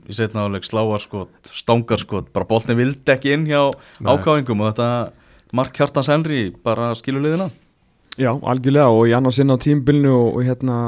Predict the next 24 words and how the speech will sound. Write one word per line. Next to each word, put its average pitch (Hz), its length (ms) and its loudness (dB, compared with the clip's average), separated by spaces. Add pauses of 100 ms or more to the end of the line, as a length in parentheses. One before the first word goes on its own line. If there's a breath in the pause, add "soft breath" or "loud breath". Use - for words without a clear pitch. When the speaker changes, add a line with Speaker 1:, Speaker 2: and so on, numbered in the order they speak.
(140)
Speaker 3:
fara 127 320 0
káringar 135 480 2
út 143 160 0
yfir 147 160 6
öll 143 140 0 (180)
manni 139 240 0
færri 147 380 2 (580 loud breath)
í 127 80 2
langan 147 320 2
tíma 160 240 0
og, 139 220 0
og 131 140 -2
ná 143 120 -2
sér 151 240 -2
í, 156 60 0 (480 soft breath)
í 131 100 -4
þrjú 151 200 0
stig. 139 160 -4
Þeir 110 180 -4
eru 107 100 -6
með 104 80 -8
sex - 380 -6 (160)
þvílík 165 680 0
stig - 460 -2